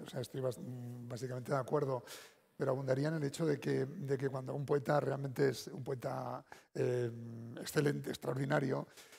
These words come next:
eh, es muy difícil imitarlo, porque, porque los poetas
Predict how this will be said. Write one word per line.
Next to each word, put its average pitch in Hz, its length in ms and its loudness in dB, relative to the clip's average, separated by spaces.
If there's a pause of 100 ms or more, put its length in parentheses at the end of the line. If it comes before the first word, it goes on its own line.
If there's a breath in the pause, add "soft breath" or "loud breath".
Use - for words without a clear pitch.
(100 loud breath)
eh, 135 420 0
es 127 200 -6
muy 139 140 -2
difícil 139 340 -4
imitarlo, 131 560 2
porque, 123 340 -2 (400 soft breath)
porque 123 460 -4 (280)
los - 160 -6
poetas 147 500 0